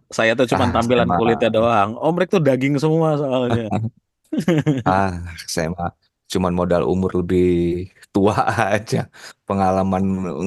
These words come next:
Speaker 2: nonton bola lebih lama aja. Selebihnya mah nggak ada apa-apanya lah.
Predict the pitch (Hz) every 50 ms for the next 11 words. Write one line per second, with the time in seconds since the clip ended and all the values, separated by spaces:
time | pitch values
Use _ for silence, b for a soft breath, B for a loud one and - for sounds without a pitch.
0 | - - - 101 98 98 92 98 95 98 95 92 90 90 90 90 90 92 92 90
1 | 85 80 82 87 82 76 78 80 80 90 80 82 - - 78 80 87 85 85 87
2 | 85 80 80 82 82 73 71 80 - 58 - 98 95 98 - - - - - 65
3 | 73 - - - 85 92